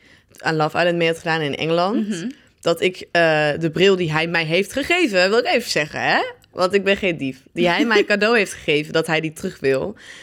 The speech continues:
Speaker 1: Ik had natuurlijk in een vorige podcast had ik verteld van... Zal ik zo'n, ehm,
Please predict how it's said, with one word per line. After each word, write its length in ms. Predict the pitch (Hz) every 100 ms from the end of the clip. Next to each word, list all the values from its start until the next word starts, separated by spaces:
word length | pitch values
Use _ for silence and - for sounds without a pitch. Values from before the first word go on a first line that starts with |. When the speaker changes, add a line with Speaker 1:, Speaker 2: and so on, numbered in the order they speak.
| - - -
Speaker 1:
Ik 120 | -
had 100 | 196
natuurlijk 320 | 202 202 190
in 60 | 175
een 80 | 180
vorige 280 | - 180 170
podcast 380 | 180 - 165
had 100 | 160
ik 80 | 160
verteld 380 | - 160 160 156
van... 500 | 156 147 143 143 147 - _ _ _
Zal 200 | - 165
ik 100 | 180
zo'n, 560 | - 165 160 151 151 147 _ - _ _
ehm, 560 | - 160 151 143 143 -